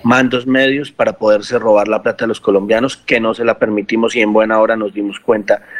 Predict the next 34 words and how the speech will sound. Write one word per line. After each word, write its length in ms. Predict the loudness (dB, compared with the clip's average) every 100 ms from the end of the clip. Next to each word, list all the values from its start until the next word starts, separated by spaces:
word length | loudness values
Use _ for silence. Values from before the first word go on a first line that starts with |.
| -8 -4
de 120 | -2
que 140 | 0
lo 100 | -2
que 140 | -2 -2
querían 320 | 2 2 2
era 180 | 0 0
robarse 540 | 2 2 2 0 -4
la 100 | -8
plata 440 | -4 -4 -2 -2 0
de 140 | 0
los 160 | 0 2
ciudadanos, 420 | 2 2 0 -6 -18 _
y 40 | 0
sobre 280 | 2 2
todo 300 | 2 2 4
lo, 180 | 2 0
de 160 | 0 -2
algo 200 | -2 -4
que 100 | -4
a 40 |
mí 140 | -4 0
me 120 | 2
duele, 380 | 2 0 -2 0
Laurencio, 480 | 0 2 -2 -4 -14 -20 -14 0
de 160 | 2
los 160 | 2 0
niños 300 | 2 2 0
de 120 | 0
Colombia, 480 | 2 2 2 2 0
de 200 | -2 -2
las 160 | 0
zonas 240 | 0 0 0
más 280 | 2 0 -2
apartadas. 760 | -6 -10 -8 -10 -10 -18 -20